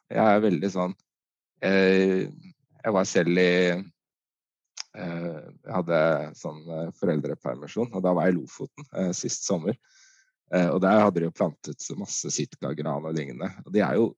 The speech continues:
fullstendig døde, eh, systemer. Altså, som du ser, det er ingenting som vokser under der. Det er kjempetett. Eneste som klarte å, som holdt til der, da, det var jo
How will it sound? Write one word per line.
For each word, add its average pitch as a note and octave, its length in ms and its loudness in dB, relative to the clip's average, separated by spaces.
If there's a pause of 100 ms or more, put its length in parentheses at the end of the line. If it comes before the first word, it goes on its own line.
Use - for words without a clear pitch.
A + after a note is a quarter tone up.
(180)
fullstendig - 1000 -4
døde, D#2+ 500 0
eh, D2 640 -6
systemer. - 800 -4
Altså, F#2+ 200 -6
som F#2 100 -2
du F#2 60 -4
ser, F2 120 -4
det E2+ 140 -2
er A#2 60 -2
ingenting F2 340 -4
som F#2+ 140 -6
vokser E2+ 300 -6
under D#2+ 160 -6
der. F2 140 4
Det D#2+ 80 0
er - 240 -2
kjempetett. - 580 -4 (640)
Eneste F2+ 400 0
som G#2 160 -2
klarte F2 420 -2
å, E2 1120 0
som - 180 -6
holdt G2 360 2
til G#2 140 0
der, G2+ 160 2
da, F3 100 0 (100)
det G#2+ 140 2
var E2 160 -2
jo E2+ 80 -6